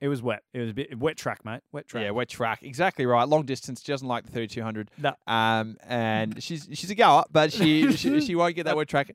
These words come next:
Speaker 1: I trust her.
Speaker 2: as well as the others. And <laughs> that A F C playoff picture, i-, incredibly exciting. The Giants, I feel very happy for the Giants fans because this can solidify that El-, Eli's officially cooked.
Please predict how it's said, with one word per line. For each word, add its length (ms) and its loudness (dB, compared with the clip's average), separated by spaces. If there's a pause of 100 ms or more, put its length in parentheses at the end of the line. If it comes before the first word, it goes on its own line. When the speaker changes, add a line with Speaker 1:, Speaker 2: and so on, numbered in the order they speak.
Speaker 1:
I 100 0
trust 300 0
her. 60 -2
Speaker 2:
as 180 4
well 200 4
as 60 2
the 100 4
others. 380 2
And 520 6 (340)
<laughs> 300 -20
that 200 8
A 40 10
F 180 6
C 120 0
playoff 320 6
picture, 280 0
i-, 160 2 (120)
incredibly 460 4
exciting. 460 2
The 80 -4
Giants, 640 0 (1000)
I 140 -2
feel 280 -2
very 300 0
happy 300 -4
for 120 -14
the 80 -10
Giants 400 -14
fans 460 -18
because 300 -8
this 480 2 (640)
can 140 -10
solidify 1000 0
that 240 -8
El-, 240 -8
Eli's 400 -4
officially 560 -16
cooked. 180 -20